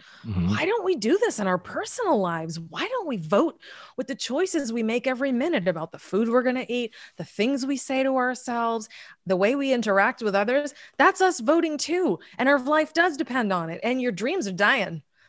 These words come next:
Speaker 1: Mm-hmm.
Speaker 2: because we, for the most part, we choose wrong.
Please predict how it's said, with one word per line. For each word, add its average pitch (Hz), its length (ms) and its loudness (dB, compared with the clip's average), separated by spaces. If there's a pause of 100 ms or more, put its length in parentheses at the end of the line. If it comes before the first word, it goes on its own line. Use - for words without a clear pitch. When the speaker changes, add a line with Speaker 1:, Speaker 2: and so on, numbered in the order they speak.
(200)
Speaker 1:
Mm-hmm. 175 160 -2
Speaker 2:
because 233 360 2
we, 233 160 -6 (460)
for 330 140 -2
the 294 80 0
most 349 280 -2
part, - 240 0
we 254 120 -10
choose 285 320 -4
wrong. 294 480 -8